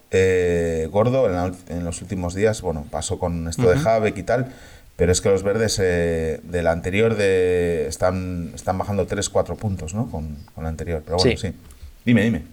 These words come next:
Speaker 2: Em, no, te decía, el, el, la socialdemocracia tenía veinte puntos.
Speaker 1: Bueno, diecinueve.
Speaker 2: No está tan mal, ¿no?
Speaker 1: No, bueno, sí.
Speaker 2: Em,
Speaker 1: <laughs> Teniendo en cuenta que sacaron casi veintiséis, están siete puntos por debajo del resultado electoral, pero bueno, sí. Mm.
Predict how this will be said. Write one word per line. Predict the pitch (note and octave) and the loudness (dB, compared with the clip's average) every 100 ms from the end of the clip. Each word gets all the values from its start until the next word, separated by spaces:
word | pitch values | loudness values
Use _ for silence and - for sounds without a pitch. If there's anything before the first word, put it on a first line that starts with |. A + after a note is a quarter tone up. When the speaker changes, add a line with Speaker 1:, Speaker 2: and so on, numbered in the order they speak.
| - - | -18 -4
Speaker 2:
Em, | C#3+ C#3+ C#3 - | 0 2 2 0
no, | D#3+ F3+ C#3+ | 4 4 4
te | D3+ | 4
decía, | D3 E3 | 4 6
el, | B2+ D3 D#3 | 6 4 4
el, | C3+ C#3 | 2 4
la | C3+ | 4
socialdemocracia | C3 C#3+ F#3+ F#3+ E3 D3+ E3+ F#3 | 4 4 6 6 6 4 4 4
tenía | - D3 E3 D#3+ | 4 4 6 6
veinte | D#3+ F3+ D3 | 6 6 4
puntos. | E3+ C#3 A2+ - | 4 2 0 2
Speaker 1:
Bueno, | G2+ E2+ | 4 4
diecinueve. | E2 G#2 G2+ E2+ E2 E2 - - - - | 2 2 2 2 -2 -6 -20 -20 -18 -2
Speaker 2:
No | |
está | C#3+ A2 | 2 4
tan | G#2 G2+ | 2 0
mal, | G2+ | 0
¿no? | A2 F3+ | 2 2
Speaker 1:
No, | E2 D#2 | 2 -2
bueno, | F2 D#2+ | -4 -4
sí. | - F2 E2 - _ | -6 -8 -8 -16 _
Speaker 2:
Em, | D3+ C#3 C3 A#2+ A2+ A2 A2+ - | 2 4 4 0 -4 -6 -12 -14
Speaker 1:
<laughs> | - - | -14 -6
Teniendo | - G2 | 2 4
en | G#2 | 6
cuenta | A2+ A2+ | 4 4
que | F#2+ | 0
sacaron | F#2+ G2 G#2 G2+ | 0 0 0 0
casi | G2+ G2 | -2 -2
veintiséis, | G2+ F#2 F2+ F#2 A2+ B2 - - - - - | -2 -2 -2 -2 0 0 -4 -20 -20 -20 -8
están | - F#2+ G#2+ A2 | -2 2 4 4
siete | A2+ F#2+ | 2 2
puntos | F#2 A2+ G2+ F#2 | 2 2 0 0
por | F#2 | 2
debajo | F2+ F#2+ - | 2 2 0
del | E2+ D#2+ | -2 -2
resultado | - - F2 | -4 0 0
electoral, | D#2+ - D#2+ D2+ | 0 -2 -2 -4
pero | C2 | -2
bueno, | F2 D#2 | 0 -2
sí. | D2+ D#2 D#2 _ - - - - - - - | -4 -8 -10 _ -14 -14 -16 -20 -20 -20 -12
Mm. | E2 | -8